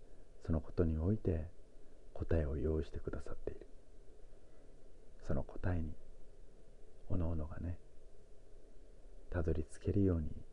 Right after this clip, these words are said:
きちんとした道を選ぶか否か、そこがね、一番大事になってくるのかなと、こう思わせる一編でございました。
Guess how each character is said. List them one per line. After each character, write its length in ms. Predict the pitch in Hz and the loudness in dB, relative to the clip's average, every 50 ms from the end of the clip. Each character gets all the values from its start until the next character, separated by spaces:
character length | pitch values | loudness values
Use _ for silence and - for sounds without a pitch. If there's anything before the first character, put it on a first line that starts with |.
| - - - - - - - - - - - - - - - - - - | -8 -8 -8 -8 -8 -10 -10 -10 -10 -10 -10 -10 -12 -10 -10 -8 -8 -6
き 80 | - | -2
ち 160 | - - - - | 0 2 2 2
ん 80 | - | 2
と 100 | - - | 0 -2
し 80 | - - | -2 -2
た 100 | - - | -2 -2
道 460 | - - - - - - - 87 87 | 0 0 -2 -2 0 0 2 2 2
を 120 | 87 87 - - - - - - - - - - - - | 2 0 -4 -8 -8 -8 -8 -8 -8 -6 -6 -6 -2 0
選 80 | - 85 82 80 | 2 4 4 4
ぶ 80 | 82 80 | 2 2
か 160 | - - 80 | -2 -2 0
否 120 | 80 87 87 85 - - | 4 4 4 4 2 0
か、 120 | - - - - - - - - - - - - - - | 0 2 2 2 2 0 -2 -6 -6 -6 -8 -8 -8 -6
そ 140 | - - - | -2 0 2
こ 100 | - 87 | 2 2
が 140 | - - 85 | 0 0 2
ね、 180 | 90 92 95 - - - - - - - - - | 2 2 0 -2 -6 -10 -10 -10 -10 -6 -4 -2
一 160 | 80 - 80 | 0 2 4
番 200 | 82 82 78 80 | 4 4 4 2
大 200 | 82 85 82 78 | 2 2 2 2
事 120 | 76 82 | 2 2
に 100 | 82 80 | 2 2
な 120 | 78 80 80 | 4 2 2
っ 20 | |
て 120 | - - 78 | 2 2 4
く 120 | - - | 6 8
る 80 | 80 78 | 8 8
の 100 | 76 76 | 8 4
か 120 | - - | 2 0
な 140 | 73 - - | -2 0 0
と、 180 | - - - - - - - - - - - - - - - - - - - - - - - - - | 0 0 -2 -2 -6 -8 -8 -10 -10 -10 -10 -12 -10 -10 -10 -10 -10 -10 -12 -10 -8 -2 4 6 10
こ 140 | - - | 10 10
う 20 | 80 | 10
思 180 | 76 57 50 - | 10 8 4 0
わ 120 | - - | -2 -2
せ 120 | - - - | 0 0 0
る 220 | - - - - - - - - - - - - - - - - | 2 0 -2 -2 -4 -8 -6 -6 -6 -6 -8 -10 -12 -6 -2 2
一 100 | - - - - | 2 4 4 4
編 240 | - 76 73 76 78 | 4 4 4 6 6
で 240 | 85 98 113 - - - - | 6 6 6 6 2 0 2
ご 120 | - - 78 | 4 4 6
ざ 120 | - - | 6 6
い 80 | - - | 4 4
ま 120 | - - | 0 -4
し 120 | - - - | -4 -2 0
た。 80 | - | 0